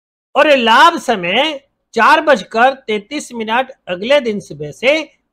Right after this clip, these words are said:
पाँच बजकर छप्पन मिनट अगले दिन सुबह तक रहने वाला है। मित्रों, ये था आज का शुभ पंचांग।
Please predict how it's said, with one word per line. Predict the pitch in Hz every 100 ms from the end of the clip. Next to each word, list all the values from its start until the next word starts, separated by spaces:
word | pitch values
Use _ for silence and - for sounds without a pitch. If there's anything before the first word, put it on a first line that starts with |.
| _ -
पाँच | 294 370 339
बजकर | 370 359 330 311
छप्पन | - 226 - 220 202
मिनट | 196 254 269 _ -
अगले | 180 254 285
दिन | 190 180
सुबह | 175 160 175
तक | 269
रहने | 294 233 185
वाला | 143 135 165
है। | 226 175 - _ _ _ _ _ _ _ _ _ _ _ _ _ _ _ -
मित्रों, | 233 240 311 359
ये | 285 202 254
था | 277 311 480 294 -
आज | 208 233 220
का | - 254 262
शुभ | - 175 180
पंचांग। | 196 202 233 294